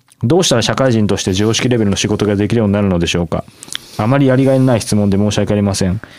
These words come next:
ビジネスだけでなく、人事や心理学にも詳しく、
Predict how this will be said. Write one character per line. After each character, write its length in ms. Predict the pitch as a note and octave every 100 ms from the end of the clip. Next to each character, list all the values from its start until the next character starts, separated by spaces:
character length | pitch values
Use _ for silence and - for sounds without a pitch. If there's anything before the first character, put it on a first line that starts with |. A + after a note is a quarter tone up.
| - _ -
ビ 120 | C#3
ジ 80 | D3+
ネ 80 | A#2
ス 100 | G#2
だ 120 | G#2
け 100 | A2+
で 80 | G#2
な 140 | G2
く、 260 | - A2 -
人 300 | A2+ A2+ C#3
事 100 | G#2+
や 60 | G2+
心 180 | A#2 A#2+
理 80 |
学 180 | B2 G#2+
に 60 | G2+
も 80 | F#2+
詳 200 | - G2+
し 100 | -
く、 180 | -